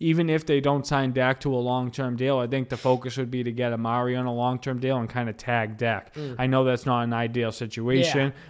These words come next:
Speaker 2: Yeah.
Speaker 1: Um, I, I know a lot of talks have recently said that Dak might be looking to be a free agent again in his twenties. Um, so he could sign a Kirk Cousins-esque deal
Speaker 2: Mm-hmm.
Speaker 1: for maybe, like, three years fully guaranteed and kinda go from there. I don't know if that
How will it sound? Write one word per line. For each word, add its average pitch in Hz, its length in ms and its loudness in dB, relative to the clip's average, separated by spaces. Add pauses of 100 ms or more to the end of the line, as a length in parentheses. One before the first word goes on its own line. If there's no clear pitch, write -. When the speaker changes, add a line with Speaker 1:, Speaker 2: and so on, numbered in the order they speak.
Speaker 2:
Yeah. 110 160 -2
Speaker 1:
Um, 107 80 -4
I, 113 240 -2
I 135 120 2
know 135 200 6
a 127 40 6
lot 127 240 4
of 127 100 -2
talks 127 340 2
have 123 160 -4
recently 120 400 -2
said 123 280 -2
that 117 120 -4
Dak 117 320 -2
might 120 240 0
be 127 80 -2
looking 120 440 0
to 117 100 -6
be 113 160 -4
a 107 40 -2
free 120 320 -2
agent 120 240 -2
again 117 300 0
in 123 80 2
his 117 140 -2
twenties. 135 500 0 (300)
Um, 113 180 -2
so 127 180 -2
he 123 100 2
could 131 260 2
sign 127 240 2
a 113 80 2
Kirk - 320 -2
Cousins-esque 120 840 -2
deal 127 260 4
Speaker 2:
Mm-hmm. 156 260 -6
Speaker 1:
for 143 60 0
maybe, 127 320 2
like, 117 240 0
three 123 240 -4
years 120 280 0
fully 117 300 -2
guaranteed 113 720 -2
and 107 120 -6
kinda 110 260 -4
go 113 180 -2
from 110 240 -6
there. 113 180 -2 (240)
I 123 120 0
don't 131 140 2
know 127 140 4
if 120 120 -4
that 123 120 2